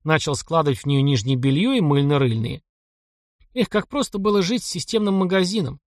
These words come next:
Комплект нижнего белья в нем стоил всего десять очков. Меняй хоть каждый день. «Ты куда-то уезжаешь?» — недоуменно спросил Рава, когда Скип закончил сборы.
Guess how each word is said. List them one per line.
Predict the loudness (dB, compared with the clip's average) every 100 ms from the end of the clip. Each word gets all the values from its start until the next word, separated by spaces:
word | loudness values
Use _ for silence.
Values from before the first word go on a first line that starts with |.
| _
Комплект | -2 0 2 0 0
нижнего | -2 0 2 0
белья | 0 0 2 2
в |
нем | 0 -2
стоил | -2 -2 -2
всего | -2 -2
десять | -2 -4 -6
очков. | -6 -8 -10 -16 _ _ _ _
Меняй | -2 0 0
хоть | -2 -6
каждый | -2 -2 -2
день. | -2 -4 -8 _ _ _ _ _ _ _ _ _ _ _ _ _ -10
«Ты |
куда-то | -2 0 2
уезжаешь?» — | 2 2 2 0 -2 -10 -6
недоуменно | -2 2 2 2 0
спросил | -2 -2 -2 -2 0
Рава, | 2 0
когда | -2 -2 -2
Скип | -2 -8 -2
закончил | -2 0 -2 -2 -4
сборы. | -2 -2 -2